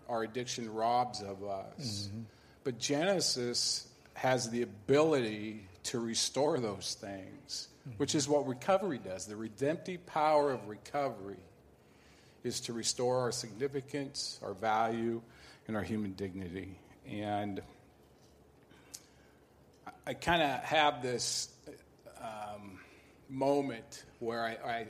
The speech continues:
Speaker 1: I think about, you know, I don't understand the whole omni thing. You know, God is everywhere all the time, thinking about everybody all the time. I kinda get that, but so for me, it, it,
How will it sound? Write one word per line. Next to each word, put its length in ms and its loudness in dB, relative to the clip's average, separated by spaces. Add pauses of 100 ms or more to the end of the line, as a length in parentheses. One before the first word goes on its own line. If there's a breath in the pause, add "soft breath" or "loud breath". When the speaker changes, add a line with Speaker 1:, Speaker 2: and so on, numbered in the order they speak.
Speaker 1:
I 40 -10
think 300 -6
about, 180 -6
you 60 -6
know, 80 -2
I 40 0
don't 120 2
understand 520 -2
the 40 -6
whole 260 0
omni 380 -2
thing. 480 -6
You 60 -8
know, 100 -4
God 240 0
is 120 -6
everywhere 440 -2
all 120 2
the 120 -10
time, 240 -6
thinking 260 -12
about 220 -2
everybody 440 -8
all 120 -6
the 120 -12
time. 280 -10 (680 loud breath)
I 100 -10 (180)
kinda 240 0
get 300 -8
that, 340 -6
but 120 -4 (520 loud breath)
so 140 2
for 160 -4
me, 680 2
it, 280 -2
it, 160 -2